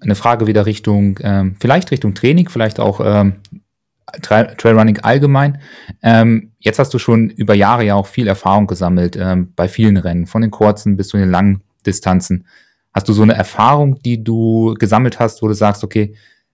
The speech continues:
das ist eine Erfahrung, die vielleicht einfach alle Hörer wissen sollten oder die du gerne weitergeben magst“?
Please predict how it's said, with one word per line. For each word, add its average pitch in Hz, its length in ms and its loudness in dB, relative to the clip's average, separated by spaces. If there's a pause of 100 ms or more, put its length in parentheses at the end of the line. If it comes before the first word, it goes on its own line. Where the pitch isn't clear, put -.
(140)
das 104 140 0
ist 107 120 -6
eine 104 340 2
Erfahrung, 104 440 0
die 98 100 -2
vielleicht 95 460 0
einfach 92 340 -6
alle 98 200 2
Hörer 92 340 2
wissen 101 240 -2
sollten 92 360 -2
oder 92 200 -6
die - 120 -20
du 92 100 -8
gerne 90 300 -2
weitergeben 90 480 0
magst“? 82 460 -6